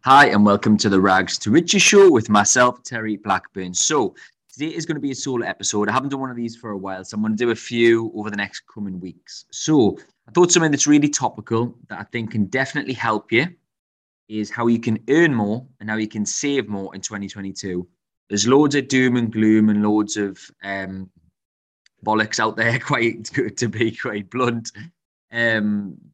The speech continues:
that I think you just need to be self-aware enough to realize what's going on with the media.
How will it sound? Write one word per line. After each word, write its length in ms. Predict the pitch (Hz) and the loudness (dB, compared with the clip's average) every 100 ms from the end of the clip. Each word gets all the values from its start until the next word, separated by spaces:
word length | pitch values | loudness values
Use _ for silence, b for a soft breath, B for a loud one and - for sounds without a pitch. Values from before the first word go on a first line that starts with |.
| - | -12
that 160 | 110 | -8
I 60 | 104 | -8
think 380 | - 127 127 123 | -4 -2 -2 -4
you 60 | |
just 300 | 107 113 - | -2 -2 -4
need 220 | 104 104 | -6 -8
to 120 | - 95 | -10 -8
be 640 | 104 98 98 95 92 90 _ _ _ | -4 -4 -4 -8 -14 -16 _ _ _
self-aware 720 | - 143 135 120 110 98 95 95 | -4 0 0 0 -4 -2 -2 -4
enough 200 | 95 - | -10 -12
to 100 | 101 | -8
realize 380 | 101 98 95 98 | -6 -4 -4 -6
what's 240 | 98 - | -8 -8
going 240 | - 98 | -8 -8
on 140 | 95 95 | -8 -10
with 80 | 87 | -10
the 80 | |
media. 500 | 90 110 123 156 185 | -4 -2 -2 -2 -6